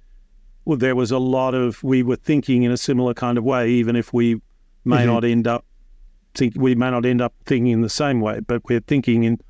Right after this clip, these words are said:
Speaker 1: along similar lines.
Speaker 2: Well, what I think is key here is,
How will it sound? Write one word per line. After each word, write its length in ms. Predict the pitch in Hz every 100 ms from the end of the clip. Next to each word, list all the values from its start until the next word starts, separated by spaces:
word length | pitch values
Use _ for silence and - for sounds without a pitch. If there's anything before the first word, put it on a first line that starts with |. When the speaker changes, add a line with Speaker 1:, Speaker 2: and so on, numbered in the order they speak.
| -
Speaker 1:
along 360 | 127 131 127
similar 380 | 113 127 113 110
lines. 500 | 113 117 110 - - - - -
Speaker 2:
Well, 180 | 240 - - - -
what 200 | 190 233
I 100 | 262
think 220 | 294 269
is 140 | 208 -
key 380 | - 180 190
here 520 | 185 - 123 104 92 - _ - - - - _ _ - - - _ -
is, 160 | 185